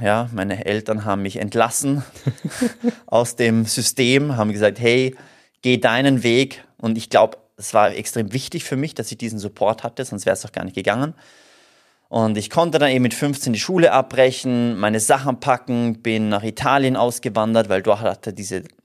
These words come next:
dreijährige Ausbildung stattgefunden. Und da ging es dann einfach darum,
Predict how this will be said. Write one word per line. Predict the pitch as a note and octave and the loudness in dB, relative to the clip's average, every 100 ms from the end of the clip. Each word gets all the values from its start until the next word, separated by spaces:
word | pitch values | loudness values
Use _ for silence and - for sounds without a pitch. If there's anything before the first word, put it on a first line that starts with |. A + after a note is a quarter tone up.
| _ _ | _ _
dreijährige | - G#2 A2 A2 G#2+ - | -2 0 2 0 0 2
Ausbildung | C3 D#3 - C3 B2+ | 2 0 -6 -6 -4
stattgefunden. | - A#2 - A#2 A#2 A2 G#2+ G#2+ _ _ _ _ _ _ _ - - | -2 -2 -4 -10 -8 -6 -6 -8 _ _ _ _ _ _ _ -20 -12
Und | E3+ F3+ - F2+ | -8 -8 -4 -2
da | F#2 | 0
ging | A2 G#2+ | 0 -2
es | G2 | -2
dann | F#2+ | -4
einfach | - F#2 F#2+ | -4 -6 -6
darum, | - F#2 | -6 -8